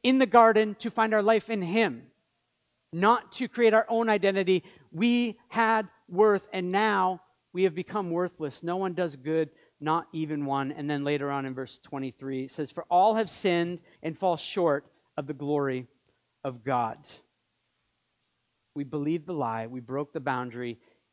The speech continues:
God is righteous, and all the rest of us are unrighteous. Happy Thanksgiving, right? Two categories. Righteous, God, unrighteous,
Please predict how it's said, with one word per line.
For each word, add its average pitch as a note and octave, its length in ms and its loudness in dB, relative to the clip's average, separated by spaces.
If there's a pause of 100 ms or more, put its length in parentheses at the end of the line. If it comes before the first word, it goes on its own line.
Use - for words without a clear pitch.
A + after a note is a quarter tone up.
(300)
God E3+ 280 8
is G#3+ 160 2
righteous, F#3+ 720 2 (800)
and D#3+ 160 -6 (140)
all C#4+ 280 10
the D#4 80 4
rest D4 260 4
of C#4 60 -4
us C#4 200 4
are A#3 80 4
unrighteous. D#3 720 0 (1300)
Happy D#3 220 -4
Thanksgiving, C#3 560 -4 (480)
right? E3 260 4 (340)
Two D#4 220 8
categories. F#3 840 6 (440)
Righteous, C#4+ 640 4 (300)
God, C#4 480 8 (420)
unrighteous, B3 720 4